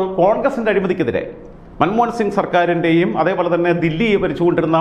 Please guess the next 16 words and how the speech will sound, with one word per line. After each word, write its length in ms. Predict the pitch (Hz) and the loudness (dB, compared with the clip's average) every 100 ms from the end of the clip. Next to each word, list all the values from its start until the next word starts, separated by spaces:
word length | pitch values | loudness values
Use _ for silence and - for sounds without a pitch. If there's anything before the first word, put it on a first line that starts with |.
| 170 | 0
മുഖ്യമന്ത്രി 360 | 180 175 180 | 0 0 0
ഷീല 240 | 170 185 214 | 0 2 2
ദീക്ഷിതിൻ്റെയും 800 | 175 165 165 160 185 175 165 175 - - - - | 2 0 0 0 0 0 2 0 -2 -10 -8 -2
സർക്കാരുകൾ 440 | 151 175 175 180 208 | 0 2 0 2 2
അഴിമതിയിൽ 580 | 156 160 208 214 214 214 180 | 0 2 0 0 0 0 2
മുങ്ങിക്കുളിച്ചിരിക്കുകയാണ് 760 | 214 226 196 190 170 175 170 | 0 0 0 -2 0 2 2
എന്ന് 140 | 165 160 | 2 0
പറഞ്ഞുകൊണ്ട് 300 | 143 156 170 | 0 0 2
അഴിമതി 280 | 180 208 208 | 0 0 0
വിരുദ്ധ 220 | 175 180 | 0 0
പ്രസ്ഥാനത്തിലൂടെ 680 | - 165 185 208 190 180 180 | -2 -2 0 0 0 0 0
കടന്നു 220 | 165 175 | 0 0
വന്ന 160 | 165 160 | 0 2
ഒരാളാണ് 320 | 160 160 175 - - - - - - 180 | 2 2 -2 -4 -12 -18 -20 -10 0 0
അരവിന്ദ് 260 | 208 220 | 2 0
കെജ്രിവാൾ. 340 | 175 127 87 | 0 0 -2